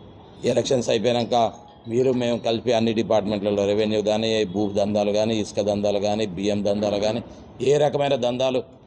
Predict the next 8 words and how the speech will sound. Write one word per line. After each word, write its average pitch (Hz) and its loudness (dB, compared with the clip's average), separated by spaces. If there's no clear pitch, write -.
మేము 113 -2
చేసిన 120 -2
వాళ్ళమైతే 117 0
మీరు 113 -2
ప్రజలందరి 117 2
సమక్షంలో 104 -2
పెట్టండి. 113 -2
వాళ్ళు 107 0